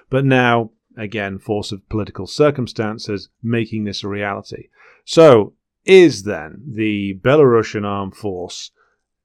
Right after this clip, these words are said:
going to join the Russians in some sort of drive on uh, Kiev or some drive south into Ukraine. Uh, some, like,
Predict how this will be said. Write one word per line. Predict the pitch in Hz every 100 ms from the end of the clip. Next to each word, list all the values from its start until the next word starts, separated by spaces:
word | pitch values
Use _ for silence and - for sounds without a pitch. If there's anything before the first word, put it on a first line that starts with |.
| -
going | 139 147 135
to | 117
join | 98 120 120 113
the | 101
Russians | 98 101 92 104 98 98
in | 101
some | 98 107 98
sort | 107 98
of | 92
drive | 85 107 101 98 95
on | 95 95 90 90 90 _ _ _ _ _ _
uh, | - 98 62 -
Kiev | - 139 139 131 120
or | 110 107
some | 107
drive | 101 107 104 98 92
south | - 104 95 101
into | 90 95
Ukraine. | 90 - 107 95 - -
Uh, | - - _ -
some, | - 139 135 131 117
like, | 113 98 98